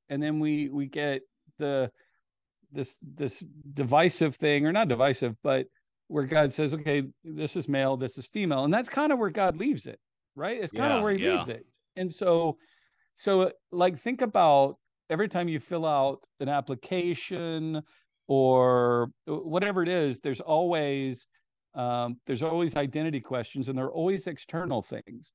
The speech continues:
Speaker 1: And so I think
Speaker 2: Yeah.
Speaker 1: the, the culture
Speaker 2: Yeah.
Speaker 1: of the world is always to focus on externals,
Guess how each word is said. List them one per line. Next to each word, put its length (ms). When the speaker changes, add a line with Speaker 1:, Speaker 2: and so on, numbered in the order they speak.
Speaker 1:
And 140
so 200
I 100
think 240
Speaker 2:
Yeah. 60
Speaker 1:
the, 240
the 120
culture 340
Speaker 2:
Yeah. 60
Speaker 1:
of 80
the 100
world 640
is 160
always 880
to 80
focus 380
on 120
externals, 640